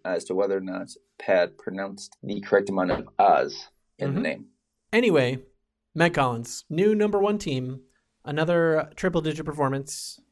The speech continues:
Speaker 2: Not quite as crazy as last week, but, uh, one oh seven point nine, getting the job done.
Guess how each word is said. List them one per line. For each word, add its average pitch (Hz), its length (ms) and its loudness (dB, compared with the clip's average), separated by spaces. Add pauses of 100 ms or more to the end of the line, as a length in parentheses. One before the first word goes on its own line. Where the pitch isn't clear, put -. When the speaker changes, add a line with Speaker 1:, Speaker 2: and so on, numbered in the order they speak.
Speaker 2:
Not 160 240 -6
quite 147 200 0
as 139 140 -6
crazy 139 500 -2
as 127 180 -4
last 127 240 -6
week, 135 260 -8
but, 127 220 -4
uh, 123 220 -6
one 139 180 0
oh 147 60 -2
seven 156 580 0 (380)
point 240 200 2
nine, 170 300 2
getting 202 300 0
the 139 60 -4
job 139 280 0
done. 123 400 -2